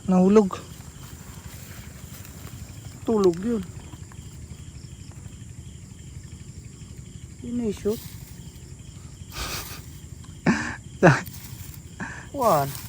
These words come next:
Speaker 1: Alam niya.
Speaker 2: Wala na. Natulog na yun.
Speaker 1: Sayang.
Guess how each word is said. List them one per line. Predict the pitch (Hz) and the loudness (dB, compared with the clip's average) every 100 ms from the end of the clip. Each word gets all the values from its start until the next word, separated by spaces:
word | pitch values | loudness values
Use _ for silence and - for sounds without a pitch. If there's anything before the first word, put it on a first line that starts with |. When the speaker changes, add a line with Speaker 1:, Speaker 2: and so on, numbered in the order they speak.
| - - - - - - - - - - - - - - - - - - - - - - - - - - - - | -12 -12 -12 -12 -14 -14 -12 -12 -12 -12 -14 -14 -12 -12 -12 -14 -14 -14 -14 -16 -14 -14 -12 -12 -12 -12 -12 -8
Speaker 1:
Alam | 185 165 160 147 143 135 127 117 | 2 6 6 8 6 4 4 2
niya. | 113 117 - 247 | 2 0 -2 -8
Speaker 2:
Wala | 233 190 | -4 -4
na. | 185 220 175 156 - - - - - - - | -2 -2 -4 -8 -12 -14 -12 -14 -12 -12 -12
Natulog | - 214 202 208 190 | -4 2 4 4 2
na | 202 226 | 0 0
yun. | 226 175 - - - - - - - - - - - - - - - - - - - - | 0 -4 -8 -12 -12 -14 -14 -14 -14 -14 -14 -12 -12 -12 -12 -12 -12 -14 -12 -12 -12 2
Speaker 1:
Sayang. | 147 135 143 170 | 6 8 8 6